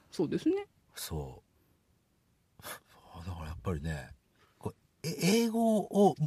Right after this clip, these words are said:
Speaker 2: 最終地点にしてしまうとね、
Speaker 1: うん。
Speaker 2: なんだろう、すぐポキッと折れちゃうの。うん。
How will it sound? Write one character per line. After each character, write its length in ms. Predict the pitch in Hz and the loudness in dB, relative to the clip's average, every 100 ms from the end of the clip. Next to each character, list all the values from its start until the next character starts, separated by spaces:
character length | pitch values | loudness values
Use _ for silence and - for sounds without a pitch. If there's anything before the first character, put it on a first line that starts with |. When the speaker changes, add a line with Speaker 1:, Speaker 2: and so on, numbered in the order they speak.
| - | -2
Speaker 2:
最 220 | - 185 | 2 4
終 180 | 185 208 | 6 4
地 120 | 185 | 4
点 160 | - 160 | 4 4
に 60 | 92 | 4
し 60 | |
て 100 | - | 0
し 140 | - 92 | 0 0
ま 140 | 85 | 0
う 40 | 80 | 0
と 120 | 67 | -6
ね、 240 | 67 - _ _ - | -14 -16 _ _ 2
Speaker 1:
う 60 | 214 | 6
ん。 220 | 151 - - _ _ | 6 4 -14 _ _
Speaker 2:
な 100 | - | -4
ん 40 | 87 | -4
だ 80 | - | -4
ろ 140 | - _ _ _ _ | -16 _ _ _ _
う、 40 | - - - - _ _ - | -20 -20 -20 -20 _ _ -2
す 140 | 262 | 2
ぐ 80 | 196 | 2
ポ 160 | 139 | 2
キ 100 | 120 | 0
ッ 20 | 120 | 0
と 100 | 92 | 0
折 80 | |
れ 60 | 82 | 0
ち 120 | - | -4
ゃ 60 | 58 | -8
う 60 | |
の。 60 | - _ _ _ _ _ _ _ - | -14 _ _ _ _ _ _ _ -16
う 40 | |
ん。 80 | - | -4